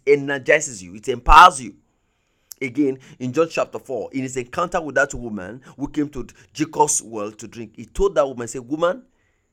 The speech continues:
it's not about worshiping in a particular location or not." He said, "It's, it's about knowing the nature of the Father, that this Father you are dealing with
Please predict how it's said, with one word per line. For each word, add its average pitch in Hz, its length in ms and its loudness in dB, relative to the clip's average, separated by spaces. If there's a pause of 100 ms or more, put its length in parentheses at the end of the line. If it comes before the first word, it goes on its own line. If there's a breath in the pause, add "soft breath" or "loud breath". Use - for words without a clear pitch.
(300)
it's - 160 0
not 269 240 -4
about 123 240 0
worshiping 180 440 2
in 151 60 -4
a 131 60 -6
particular 147 520 -2
location 135 420 -12
or 101 100 -10
not." 90 160 -12
He 104 60 -18
said, 147 200 -8 (220 loud breath)
"It's, 131 240 -12
it's 139 160 -6
about 123 460 6
knowing 233 460 4
the 175 100 4
nature 147 300 -4
of 131 60 0
the 107 100 -8
Father, 90 260 -12
that 107 320 -12
this 254 260 8
Father 127 380 4
you 107 120 -8
are 87 80 -8
dealing 107 320 -18
with 87 220 -20